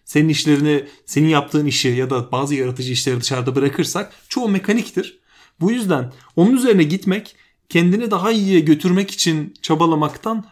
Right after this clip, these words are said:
daha kolay geliyor olabilir. O yüzden aylaklık düzeni gelse bile dört saatten sonra insanlar evlerinde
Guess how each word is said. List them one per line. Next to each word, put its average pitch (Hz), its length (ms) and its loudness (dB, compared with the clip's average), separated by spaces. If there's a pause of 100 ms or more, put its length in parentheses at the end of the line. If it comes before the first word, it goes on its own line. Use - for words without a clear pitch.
(100)
daha 165 200 0
kolay 160 340 0
geliyor 160 220 4
olabilir. 139 300 0
O 170 100 2
yüzden 160 180 -2
aylaklık 135 520 -6
düzeni 160 260 0
gelse 180 360 0
bile 185 240 2
dört 196 220 2
saatten 147 340 -2
sonra 165 260 -2
insanlar 156 400 -2
evlerinde 160 680 2